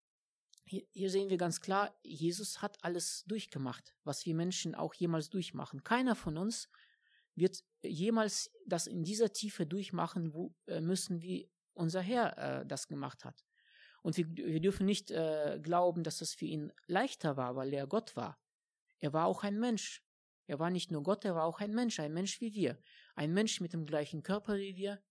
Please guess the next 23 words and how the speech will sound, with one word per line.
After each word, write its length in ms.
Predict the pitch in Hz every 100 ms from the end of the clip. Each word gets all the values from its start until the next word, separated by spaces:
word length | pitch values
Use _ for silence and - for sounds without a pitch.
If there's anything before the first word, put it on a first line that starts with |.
| _ _ -
ein 180 | 151 170
Mensch 320 | 214 - 233
mit 180 | 170 170
den 120 | 147
gleichen 380 | 165 170 175 151
Bedürfnissen 720 | 139 180 196 220 - 196 185
wie 160 | 180
wir, 240 | 180 196 190 _ _ _ -
mit 180 | 160
dem 80 | 165
gleichen 380 | 160 175 165 160
Schmerzempfinden 920 | - 175 202 - 196 - 190 180 180
wie 160 | 170 160
wir. 240 | 175 180 - - - _ _ _ -
Es 180 | - -
war 80 | 175
nicht 240 | 262 -
für 120 | - 185
ihn 80 |
leichter 420 | 147 127 117 - -
als 180 | 127
für 140 | - 131
uns. 340 | 127 - -